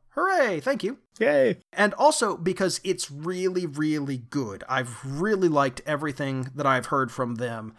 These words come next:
Speaker 1: They have a good rotating cast where you've got a couple of regular hosts and a guest, which I always like.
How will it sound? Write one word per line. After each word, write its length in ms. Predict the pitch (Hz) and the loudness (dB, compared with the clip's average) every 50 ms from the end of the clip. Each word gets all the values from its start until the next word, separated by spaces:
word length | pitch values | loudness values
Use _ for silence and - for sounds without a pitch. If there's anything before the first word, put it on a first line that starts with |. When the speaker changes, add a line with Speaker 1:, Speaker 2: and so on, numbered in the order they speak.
| - _ _ _ _ _ _ | -20 _ _ _ _ _ _
Speaker 1:
They 140 | 156 147 | -4 -2
have 220 | 139 143 170 165 143 | 0 2 2 2 2
a 240 | 131 120 120 - _ _ | 0 -2 -2 -6 _ _
good 400 | 175 185 196 196 185 175 165 - - _ _ | 6 6 6 6 4 4 0 -4 -10 _ _
rotating 480 | 131 147 175 175 175 202 190 185 180 175 | 2 4 4 4 4 4 2 2 0 0
cast 360 | - 185 180 180 - - - | 0 2 2 2 2 0 -4
where 80 | 143 | -6
you've 160 | 135 135 127 127 | -6 -6 -4 -2
got 140 | 156 135 | -2 -2
a 40 | 131 | -2
couple 300 | - - 160 - - 151 147 | -2 -2 -4 -4 -4 -8 -8
of 120 | 131 135 | -4 -2
regular 320 | 151 147 135 147 143 143 | -2 -2 -2 -2 -2 -2
hosts 340 | 135 156 147 143 - - - | 0 0 -2 -2 -2 -4 -6
and 100 | 135 123 | -6 -6
a 40 | 123 | -6
guest, 500 | 113 135 143 160 185 - - - - - - _ _ | -6 -2 0 0 0 0 -2 -6 -8 -12 -18 _ _
which 160 | - 156 - | -6 -2 0
I 60 | 156 156 | 4 6
always 320 | 151 151 151 139 131 139 | 6 6 4 2 0 0
like. 300 | 127 127 135 131 - - | 0 -2 -2 -2 -8 -16